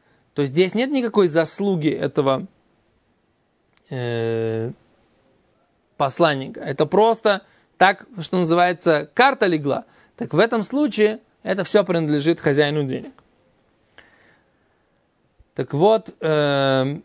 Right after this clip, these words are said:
давайте посмотрим, как Раши это еще раз объясняет. "Деика плукта". Есть спор, говорит Раши.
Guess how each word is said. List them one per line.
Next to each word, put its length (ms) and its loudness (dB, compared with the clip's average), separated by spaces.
давайте 240 -2
посмотрим, 280 -2
как 140 -2
Раши 260 0
это 100 -6
еще 200 -2
раз 180 -2
объясняет. 320 -2
"Деика 320 2
плукта". 560 -2
Есть 400 -4
спор, 340 2
говорит 320 -2
Раши. 420 -2